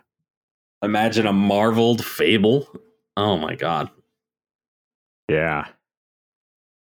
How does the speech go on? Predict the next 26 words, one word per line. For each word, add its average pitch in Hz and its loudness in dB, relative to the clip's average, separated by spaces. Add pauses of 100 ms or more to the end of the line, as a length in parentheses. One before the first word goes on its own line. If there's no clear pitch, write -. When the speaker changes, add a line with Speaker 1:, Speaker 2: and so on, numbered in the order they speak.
Speaker 1:
Yeah. 123 2
Speaker 2:
I 95 2
mean, 101 2
it's 120 0
a, 139 2
it's 143 -2
a 165 2
thing. 165 0 (100)
I - -2
mean, 123 2
we 127 2
might 131 0
see 156 2
it. 127 2 (160)
You 113 2
never 127 2
know. 127 0 (200)
Speaker 1:
You, 104 4
you 123 4
know 135 4
what? 139 2
You're 117 2
right. 127 2
You 98 0
never 143 2
know. 117 0